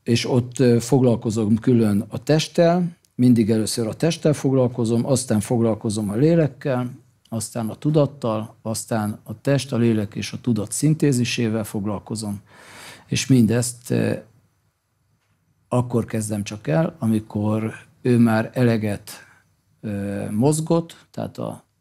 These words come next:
házi feladatokat megcsinálta, tehát elkezd kialakulni egy új kis izmocska valahol a testében, mindegy, hogy milyen mozgásból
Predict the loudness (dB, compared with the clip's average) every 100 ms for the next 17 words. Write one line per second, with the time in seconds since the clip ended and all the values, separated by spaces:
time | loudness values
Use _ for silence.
0 | _ _ -10 -4 -4 -4 -4 -6 -6 -8
1 | -16 -8 -6 -6 -4 -2 -2 -4 -8 -10
2 | -14 _ _ _ _ _ _ _ _ _
3 | _ -8 -4 -4 -6 -14 _ _ _ _
4 | _ 0 0 0 -2 -4 -2 0 0 -2
5 | -4 -4 -4 -4 -6 -2 0 0 -6 -20
6 | _ _ _ _ _ _ _ -8 -6 -4
7 | -2 0 -2 -4 -2 0 -2 -10 _ -8
8 | -2 0 2 2 0 0 -8 -6 -6 -4
9 | -2 2 2 2 0 -2 -2 0 0 -2
10 | -2 -4 -4 -2 -2 -2